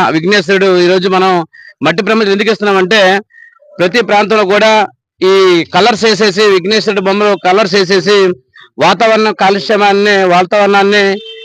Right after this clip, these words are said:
నిర్వీర్యం చేసేసి కాలుష్యం చాలా ఇబ్బంది పరిస్తుంది. ఇటు స్టీల్ ప్లాంట్ కానీ, గంగవరం పోర్ట్ కానీ, అనేక ఇండస్ట్రీల నుంచి విపరీతమైన కాలుష్యం వస్తుంది. దాంతో భాగంగా ఏదైతే ప్లాస్టర్ ప్యారిస్ ఉన్నాయో, ప్లాస్టర్ ప్యారిస్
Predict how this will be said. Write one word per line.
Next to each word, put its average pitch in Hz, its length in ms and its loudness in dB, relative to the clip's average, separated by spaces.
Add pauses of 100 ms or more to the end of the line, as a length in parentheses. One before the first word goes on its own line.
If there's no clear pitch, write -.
(140)
నిర్వీర్యం 214 400 2
చేసేసి 202 400 0 (320)
కాలుష్యం 190 380 -2 (100)
చాలా 190 220 2
ఇబ్బంది 180 300 -4
పరిస్తుంది. 190 340 -2
ఇటు 180 160 -4
స్టీల్ 196 260 -4
ప్లాంట్ 196 260 0
కానీ, 190 200 2
గంగవరం 180 360 0
పోర్ట్ 175 240 -4
కానీ, 190 200 0 (460)
అనేక 214 220 2 (140)
ఇండస్ట్రీల 214 380 -2
నుంచి 214 200 0 (580)
విపరీతమైన 233 540 -2
కాలుష్యం 208 380 2
వస్తుంది. 180 300 -2 (520)
దాంతో 226 300 2 (100)
భాగంగా 233 400 2 (520)
ఏదైతే 240 300 0
ప్లాస్టర్ 226 380 0
ప్యారిస్ 220 340 0
ఉన్నాయో, 220 360 0
ప్లాస్టర్ 202 360 -2
ప్యారిస్ 208 280 -2